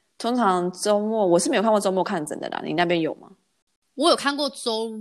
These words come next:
Speaker 2: 六早上看诊的牙医，然后我也有看过，就是有的医生他会一天的晚上，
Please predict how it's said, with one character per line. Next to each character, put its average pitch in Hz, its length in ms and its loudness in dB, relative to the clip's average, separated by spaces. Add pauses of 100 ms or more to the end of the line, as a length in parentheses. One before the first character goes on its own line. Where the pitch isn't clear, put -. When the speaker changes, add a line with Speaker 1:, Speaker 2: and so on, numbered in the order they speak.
Speaker 2:
六 240 340 -2
早 135 240 -10
上 196 180 -8
看 185 280 -8
诊 131 180 -18
的 131 120 -16
牙 123 260 -16
医， 139 340 -20
然 190 100 0
后 277 200 4
我 202 200 4
也 233 60 4
有 220 140 0
看 240 260 -8
过， 233 180 -10
就 214 80 -14
是 220 140 -16
有 151 160 -12
的 160 80 -20
医 170 140 -16
生 185 180 -12
他 208 160 -14
会 240 280 -8
一 262 120 -10
天 196 340 -8
的 170 120 -6
晚 135 200 -10
上， 139 240 -10